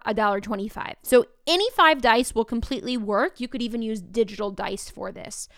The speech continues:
I do use my Yard Yahtzee. I literally got Yard Yahtzee at the Kohl's. I had Kohl's Cash, <laughs> okay? And it was gonna expiry. So I didn't want it to expire, so I bought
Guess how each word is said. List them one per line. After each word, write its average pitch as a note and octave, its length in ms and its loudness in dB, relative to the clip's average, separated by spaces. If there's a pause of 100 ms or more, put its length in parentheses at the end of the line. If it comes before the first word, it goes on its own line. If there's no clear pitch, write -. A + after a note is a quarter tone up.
(340)
I F4+ 200 10
do F4+ 340 2
use D4+ 320 -2
my C4 120 0
Yard A#3 340 2
Yahtzee. G#3+ 580 -2 (400)
I A3 80 -6
literally A3 340 0
got G#3+ 220 -2
Yard G#3 220 -4
Yahtzee A3 540 -6 (120)
at A3+ 140 -10
the A3+ 60 -10
Kohl's. G3+ 600 -6 (380)
I G#3+ 80 -4
had G3+ 460 -2 (240)
Kohl's - 200 -8
Cash, F#3+ 380 -4 (100)
<laughs> G#3+ 80 0
okay? A3+ 360 -4 (480)
And A#3 240 -2
it - 80 -12
was G#3 140 -10
gonna A3 180 -6
expiry. A3+ 680 -4 (240)
So B3+ 960 2
I A#3 580 2
didn't D4+ 220 -6
want C#4 160 0
it - 60 -18
to G3+ 80 -4
expire, D4+ 320 -4
so G3+ 160 -4
I - 20 -4
bought G3 300 -2